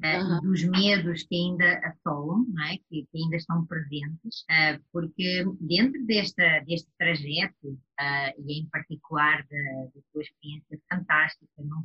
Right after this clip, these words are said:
Speaker 1: só na advocacia, mas depois também na, na entrada nos meios consensuais, em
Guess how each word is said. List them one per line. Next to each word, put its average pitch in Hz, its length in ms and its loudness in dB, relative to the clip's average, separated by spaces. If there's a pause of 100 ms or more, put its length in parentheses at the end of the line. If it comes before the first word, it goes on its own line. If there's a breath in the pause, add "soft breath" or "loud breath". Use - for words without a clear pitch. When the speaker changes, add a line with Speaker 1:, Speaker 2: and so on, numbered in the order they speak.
Speaker 1:
só 170 160 0
na 165 140 2
advocacia, 175 720 -2
mas 156 140 -4
depois 160 360 -4
também 160 420 2
na, 143 300 0
na 160 240 -2
entrada 156 460 0
nos 143 180 -8
meios 151 280 -6
consensuais, 156 840 0
em 147 160 -6